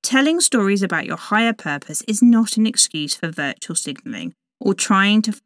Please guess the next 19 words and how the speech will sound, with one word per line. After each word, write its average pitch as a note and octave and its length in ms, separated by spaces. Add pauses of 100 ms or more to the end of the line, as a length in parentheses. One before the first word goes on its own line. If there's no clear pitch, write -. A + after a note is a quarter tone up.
force C4 340
a F#3+ 80
worthy B3 600
agenda D#3+ 600
just - 220
because G3+ 320
you G3 80
seem F#3 280
to F3 60
see A#3+ 460
some E3 300 (140)
influencer E3 600
doing C3 260
it. - 300 (800)
Your A3 180
belief A#3 340
story, F3 540
as G3+ 180
with G#3+ 140